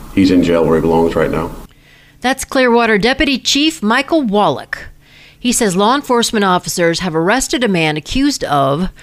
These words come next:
Speaker 2: randomly killing a Clearwater bicyclist with a tire iron.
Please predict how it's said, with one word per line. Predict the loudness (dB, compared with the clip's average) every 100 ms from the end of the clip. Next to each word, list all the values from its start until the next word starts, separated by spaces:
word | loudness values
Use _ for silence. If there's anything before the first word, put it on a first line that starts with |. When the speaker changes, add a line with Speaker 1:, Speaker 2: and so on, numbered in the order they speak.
| -20 -8
Speaker 2:
randomly | -2 0 2 0 0 2 2 2 2 -2 -6 _ _ -4
killing | 0 2 2 2
a | -2
Clearwater | -2 0 0 2 2 2 2 0
bicyclist | -2 0 0 -2 -4 0 -2 -2 -8 -14 -20 -20 -8
with | -4 -4
a |
tire | -4 -6 -2 0 2 0
iron. | 0 0 0 -2 -6